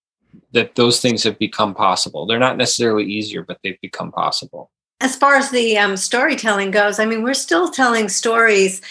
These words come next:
Speaker 2: at least as far as Ice Age goes, we're telling stories that are still very relatable, family-oriented, um, uh, about growing and changing, about how families grow and change.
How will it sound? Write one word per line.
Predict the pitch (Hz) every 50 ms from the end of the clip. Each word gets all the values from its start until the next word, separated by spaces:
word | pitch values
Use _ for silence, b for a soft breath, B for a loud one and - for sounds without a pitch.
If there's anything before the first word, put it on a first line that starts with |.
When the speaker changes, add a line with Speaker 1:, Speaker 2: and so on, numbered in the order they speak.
| B B B -
Speaker 2:
at | 240 247
least | 320 349 - - - -
as | - 240 -
far | - 269 240
as | 220 220 -
Ice | - 214 233 262 262 -
Age | 226 202 190 190 -
goes, | 208 196 185 190 185 185 B B B B B B
we're | - 269 277
telling | 277 285 302 302 269 240 214
stories | - - - 233 226 233 233 226 220 226
that | 208 180
are | 185 180
still | 180 - - - 233 226 226 220 220 214 214 B B B B B _
very | 208 214 220 208
relatable, | 190 196 196 190 202 202 208 202 208 196 196 202 196 196 196 -
family-oriented, | - 220 196 202 208 208 208 202 196 196 196 196 196 196 196 190 190 190 190 202 196 190 190 185 185 185 -
um, | 190 180 170 175 170 170 170 B B B B B B -
uh, | 190 190 180 180 180 175 160 - - 180 - -
about | 208 190 202 220 202 185 170 180
growing | 190 196 202 202 196 202 208 208 202 202 202 190
and | 180 170
changing, | 165 - 196 202 196 196 196 196 185 202 196 190 185 185 185
about | 175 175 180 175 165
how | 190 185 180
families | - - - 185 190 196 202 202 196 190 190 190
grow | - 190 185 185 180
and | 185 185 180
change. | - - 190 190 185 185 180 180 180 180 180 -